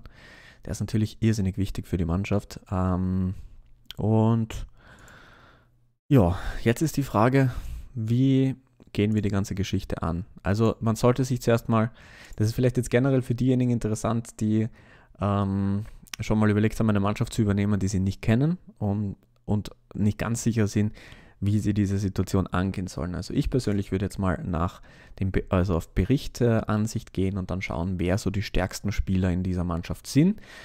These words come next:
damit man schon mal weiß, okay, das sind die Stützen, die man auf jeden Fall in die Taktik einbauen muss. Links, hinten, wobei, nee, das ist für mich ein Innenverteidiger, Mohamed Salisu.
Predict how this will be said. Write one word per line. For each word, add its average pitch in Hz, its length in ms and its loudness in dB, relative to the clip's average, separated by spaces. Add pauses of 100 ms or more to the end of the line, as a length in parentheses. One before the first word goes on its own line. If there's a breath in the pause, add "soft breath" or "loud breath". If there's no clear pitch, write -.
(180 loud breath)
damit 95 220 -2
man 117 80 -2
schon 104 140 -2
mal 95 80 0
weiß, 98 200 2
okay, 98 160 -2
das 92 220 0
sind 104 140 0
die 98 40 0
Stützen, - 360 -2
die 101 100 0
man 95 140 2
auf 90 140 0
jeden 90 220 0
Fall 85 160 0
in 87 100 -2
die 95 80 -4
Taktik - 460 -6
einbauen 92 480 -2 (440 soft breath)
muss. 143 420 2 (440)
Links, 180 600 0
hinten, 175 460 -4 (360)
wobei, 107 500 2 (200)
nee, 107 320 4 (1040)
das 107 160 2
ist 104 80 -4
für 107 100 2
mich 98 180 2
ein 87 60 0
Innenverteidiger, 117 640 6
Mohamed 107 580 4
Salisu. 98 640 0